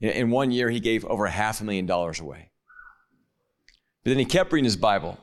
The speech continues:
and he realized, "Oh, there's more in my lunchbox than just my money." And so I would say in, in the last couple of years, he's gone from success to significance to surrender. And recently, he's decided, he, he,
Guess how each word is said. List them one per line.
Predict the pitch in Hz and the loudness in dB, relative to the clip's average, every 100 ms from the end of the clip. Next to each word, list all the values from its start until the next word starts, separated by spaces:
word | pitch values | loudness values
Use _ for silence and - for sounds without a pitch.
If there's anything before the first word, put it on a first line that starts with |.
| _ | _
and | 110 | 0
he | 117 | 2
realized, | 135 120 101 | 4 2 2
"Oh, | 143 180 | 0 2
there's | 107 87 | 2 2
more | 131 | 0
in | 170 | 2
my | 113 | 2
lunchbox | 143 190 - 82 - - - - _ _ _ _ | 2 0 -2 -2 -2 -4 -4 -12 _ _ _ _
than | 113 | 0
just | 131 131 | 0 0
my | 127 | 2
money." | 147 185 95 85 _ _ _ _ _ _ _ _ _ | 2 2 0 -8 _ _ _ _ _ _ _ _ _
And | 107 | -2
so | 98 | 2
I | 135 | 2
would | 151 | 2
say | - 151 143 131 | 2 2 4 2
in, | - 123 | 0 -6
in | - 120 110 - _ - | -6 -6 -6 -8 _ -4
the | 120 | 0
last | 123 117 - - _ _ _ _ _ | 2 2 -2 -4 _ _ _ _ _
couple | 135 110 | -4 2
of | 107 | 4
years, | 143 123 110 - - _ | 4 4 2 -4 -8 _
he's | 131 123 | 0 0
gone | 120 113 | 0 -2
from | 110 95 - | -4 -6 -4
success | - 107 - 135 131 - - - _ _ _ - | -4 0 2 2 2 -2 -4 -10 _ _ _ -4
to | 113 | -2
significance | - 101 117 120 120 110 101 - - - - | 0 2 2 0 -2 -2 -2 -2 -6 -20 -8
to | - 113 | -2 0
surrender. | - 107 95 104 107 87 80 78 - _ _ _ _ _ _ _ _ _ _ _ _ _ _ _ | 0 -2 -2 -2 -2 -4 -6 -8 -18 _ _ _ _ _ _ _ _ _ _ _ _ _ _ _
And | 117 120 | 0 4
recently, | 160 180 151 131 113 | 4 2 0 -2 -2
he's | 123 131 | 0 0
decided, | 117 101 120 110 113 | 0 2 4 2 2
he, | 110 | 0
he, | 120 - | -2 -6